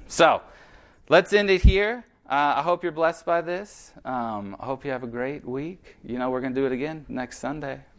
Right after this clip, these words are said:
It's gonna be good. Um, God, bless us. Fill us again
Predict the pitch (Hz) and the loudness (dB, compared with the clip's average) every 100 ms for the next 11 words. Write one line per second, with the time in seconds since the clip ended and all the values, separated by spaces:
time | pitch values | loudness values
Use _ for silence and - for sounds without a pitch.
0 | - - 123 120 117 131 131 117 - - | -20 -8 -4 -2 2 4 4 2 -6 -16
1 | - - - - 143 139 127 113 98 120 | -16 -16 0 4 6 6 6 2 -10 2
2 | 151 180 170 131 107 113 170 190 - 196 | 6 6 6 2 -4 -2 2 2 4 6
3 | 190 185 - - - - _ - 180 190 | 6 4 -10 -20 -20 -20 _ -4 4 8
4 | 185 180 - - 143 120 151 175 175 175 | 8 6 2 -6 -6 -2 0 2 2 0
5 | 175 | -2